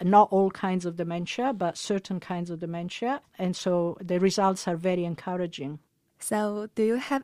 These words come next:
Speaker 2: any suggestions for policymaker who is responsible for making policy for school language course?
Speaker 1: Yes, we do have many suggestions for policymakers, and in fact, we work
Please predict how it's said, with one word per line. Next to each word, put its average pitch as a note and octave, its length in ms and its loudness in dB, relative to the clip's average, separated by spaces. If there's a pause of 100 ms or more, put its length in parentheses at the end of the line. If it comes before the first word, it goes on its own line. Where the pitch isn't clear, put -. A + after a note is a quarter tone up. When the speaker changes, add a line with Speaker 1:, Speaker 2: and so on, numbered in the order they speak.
Speaker 2:
any D4+ 300 0
suggestions B3 840 -4
for A#3 300 -4
policymaker A#3+ 1120 -2 (340)
who G#3+ 140 -2
is G3 280 -2
responsible G#3+ 600 -4
for G#3+ 280 -2
making A3 340 -2
policy A3 600 -2
for G3 340 -4
school G3+ 340 -4
language A3 460 -2
course? A#3 540 -6 (640)
Speaker 1:
Yes, C#4 460 2
we G#3 220 0
do B3 260 0
have F#3+ 300 0
many G3+ 180 0
suggestions F#3+ 960 -4
for - 200 -6
policymakers, G3 880 0
and F3+ 100 -4
in F#3 80 -2
fact, G#3+ 400 0
we F#3+ 200 2
work G3 540 0